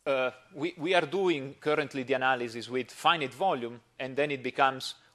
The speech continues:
when do, depending on how bad the season is, what are the,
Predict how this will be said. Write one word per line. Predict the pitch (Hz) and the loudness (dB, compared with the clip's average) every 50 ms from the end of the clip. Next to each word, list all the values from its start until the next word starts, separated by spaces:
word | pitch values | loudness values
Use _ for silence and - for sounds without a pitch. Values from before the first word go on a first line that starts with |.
| _ | _
when | - 135 143 151 156 156 139 | 0 4 4 4 4 2 -2
do, | 131 151 151 151 147 143 - _ _ _ _ _ _ _ - | -2 -2 0 0 0 -2 -6 _ _ _ _ _ _ _ -12
depending | 127 - - 151 147 143 139 | -6 -2 0 0 0 0 -2
on | 135 131 | -2 -2
how | 127 120 139 135 | 0 0 0 2
bad | 123 135 135 123 | 2 2 2 0
the | 120 117 | -2 -6
season | - - 226 233 160 143 113 | -6 -6 -6 -6 -6 -6 -6
is, | 104 104 110 - | -8 -8 -8 -8
what | - 131 135 - 143 | -4 -4 -2 0 0
are | 131 123 | -2 0
the, | 120 131 | 0 -4